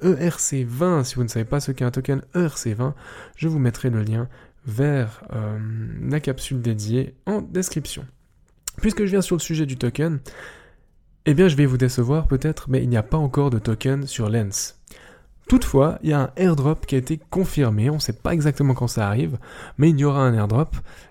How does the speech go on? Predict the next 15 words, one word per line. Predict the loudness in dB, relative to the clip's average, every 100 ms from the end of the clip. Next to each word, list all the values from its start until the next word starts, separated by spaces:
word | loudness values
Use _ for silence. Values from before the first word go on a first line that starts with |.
| -4
Euh, | 0 2 4 2 0 -2 -4 -4 -6 -6
il | -6 -6
faudra | -4 0 2
voir, | 2 2
donc | 0 -4
si | -4 -2
vous | 0 2
arrivez | 2 2 2
à |
mettre | 2 0 2
la | 2
main | 2 2
sur | 2 -2 -6
ces | -2
jetons, | -2 0 0 -2